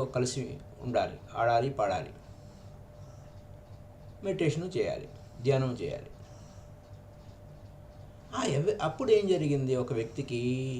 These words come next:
నిద్రపోతున్నప్పుడు నైట్ అవేర్‌నెస్ స్టార్ట్ అయింది. సహజంగా, నేనేం ప్రయత్నం చేయ-, ప్రయత్నించలేదు, సహజంగానే వచ్చేసింది. అయితే ఏం జరుగుతుందంటే,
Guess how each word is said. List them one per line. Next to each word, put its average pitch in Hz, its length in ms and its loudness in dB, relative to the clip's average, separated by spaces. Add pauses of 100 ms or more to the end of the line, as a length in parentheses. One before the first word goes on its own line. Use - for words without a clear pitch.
(800)
నిద్రపోతున్నప్పుడు 120 1040 2 (880)
నైట్ 143 300 2
అవేర్‌నెస్ 120 600 2
స్టార్ట్ - 340 0
అయింది. - 200 -12 (1600)
సహజంగా, 180 600 6 (800)
నేనేం 139 300 4
ప్రయత్నం 143 440 2
చేయ-, 123 300 0
ప్రయత్నించలేదు, 127 720 0 (560)
సహజంగానే 147 600 8
వచ్చేసింది. - 480 -4 (2250)
అయితే - 240 4
ఏం 170 200 8
జరుగుతుందంటే, 101 800 -2